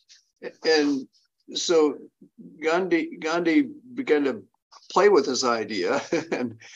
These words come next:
and realized that you, you need masses of people. You need to have a kind of show of resolute, resolute strength in opposition to military strength, a different kind of strength, moral suasion. And he really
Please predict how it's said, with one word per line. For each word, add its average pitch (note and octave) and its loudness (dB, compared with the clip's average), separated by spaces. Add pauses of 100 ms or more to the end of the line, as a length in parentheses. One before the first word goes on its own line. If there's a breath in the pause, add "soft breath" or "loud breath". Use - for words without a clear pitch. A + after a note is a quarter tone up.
(280 loud breath)
and C#3 -2
realized D3+ 4
that B2 0
you, C3+ -2 (100)
you C3 -2
need C#3 2
masses C#3+ -2
of C#3+ -6
people. F3+ -2
You A#2+ 2
need C3+ 2
to A#2+ -2
have B2 -4 (760)
a B2+ -6
kind D#3+ 0
of B2 2
show E3 6
of A#2 0 (640)
resolute, D#3 2 (160)
resolute C3 0
strength G#2 -2 (1160)
in C3+ 0
opposition C#3 2
to A2+ 0 (160)
military D#3 2
strength, E2 -4
a C#3 -6
different F#3 4
kind F3+ 0
of A2 -6
strength, - -8
moral D3 8
suasion. B2 0
And A2+ -6
he D3 -4
really C#3 2